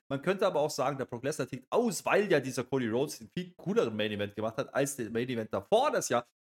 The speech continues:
Oder aber man sagt einfach, Brock Lesnar ist halt Brock Lesnar, der will halt jetzt einfach jemand verzimmern.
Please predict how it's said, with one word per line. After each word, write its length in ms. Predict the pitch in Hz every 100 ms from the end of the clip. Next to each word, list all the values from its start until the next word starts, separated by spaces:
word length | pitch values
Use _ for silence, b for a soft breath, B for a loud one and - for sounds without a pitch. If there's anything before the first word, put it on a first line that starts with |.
| -
Oder 300 | 220 262 180
aber 300 | 127 156 170
man 120 | 151
sagt 240 | 135 143 -
einfach, 280 | 143 139
Brock 160 | 127 123
Lesnar 260 | 131 - 120
ist 100 | 117
halt 120 | 110
Brock 120 | 101
Lesnar, 300 | 123 135 127
der 140 | 117 107
will 120 | 120
halt 120 | 110
jetzt 200 | 113 -
einfach 180 | 113 107
jemand 240 | 104 104 98
verzimmern. 420 | 95 135 117